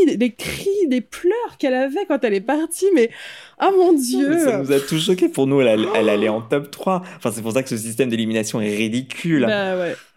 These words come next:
Speaker 2: Tout ça pour pas gagner Blue Hydrangea, qui
Speaker 1: Arrête,
Speaker 2: gagne la
Speaker 1: arrête.
Speaker 2: compétition internationale. Enfin, euh, je n'ai rien contre Blue Hydrangea, mais quand il y avait toutes ces meufs qu'il y avait en face,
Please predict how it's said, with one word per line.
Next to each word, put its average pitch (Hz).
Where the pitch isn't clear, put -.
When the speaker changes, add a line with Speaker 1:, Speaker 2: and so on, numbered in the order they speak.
Speaker 2:
Tout -
ça 156
pour 143
pas 127
gagner 123
Blue 131
Hydrangea, 127
qui 415
Speaker 1:
Arrête, 494
Speaker 2:
gagne 554
la 554
Speaker 1:
arrête. 480
Speaker 2:
compétition 254
internationale. 131
Enfin, -
euh, 120
je 117
n'ai 117
rien 127
contre 123
Blue 120
Hydrangea, 147
mais 143
quand 120
il -
y -
avait 110
toutes 107
ces 127
meufs 127
qu'il 135
y -
avait 117
en 120
face, -